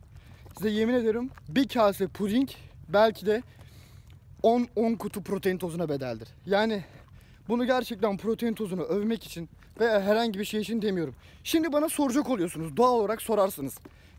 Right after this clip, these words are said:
Dersiniz ki, "E İbrahim kardeşim, böyle de neden televizyonda bu kadar kötülüyorlar?"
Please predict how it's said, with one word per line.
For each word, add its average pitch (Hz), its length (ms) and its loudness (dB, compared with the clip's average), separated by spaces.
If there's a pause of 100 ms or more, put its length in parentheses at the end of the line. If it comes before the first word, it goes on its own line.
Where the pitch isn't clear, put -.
Dersiniz 254 480 2
ki, 277 180 -6 (680)
"E 262 80 -2
İbrahim 269 320 2
kardeşim, 202 480 -4
böyle 262 300 0
de 262 200 0 (920)
neden 220 320 4
televizyonda 233 580 0
bu 214 40 -4
kadar 247 280 4
kötülüyorlar?" 208 580 0